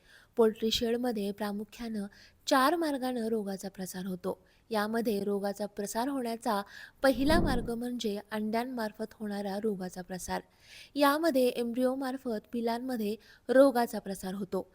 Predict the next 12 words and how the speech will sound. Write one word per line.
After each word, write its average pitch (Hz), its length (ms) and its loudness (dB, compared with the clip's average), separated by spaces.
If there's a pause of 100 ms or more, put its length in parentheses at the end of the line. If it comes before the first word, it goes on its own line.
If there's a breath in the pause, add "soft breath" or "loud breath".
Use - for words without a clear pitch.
(260 loud breath)
अंड्याद्वारे 220 720 2
साल्मोनेलोसिस, 214 1040 0 (320 loud breath)
मायकोप्लाझ्मोसिस, 269 1160 2
इन्फेक्शियस 254 720 -4
ब्रॉन्कायटिस, 220 760 -4 (400 loud breath)
फाऊल 311 320 4 (120)
टायफॉइड 262 640 2
आणि 233 300 -2
राणीखेत 233 640 -2
आजाराचा 202 440 -4
समावेश 196 520 -6
होतो. 190 260 -6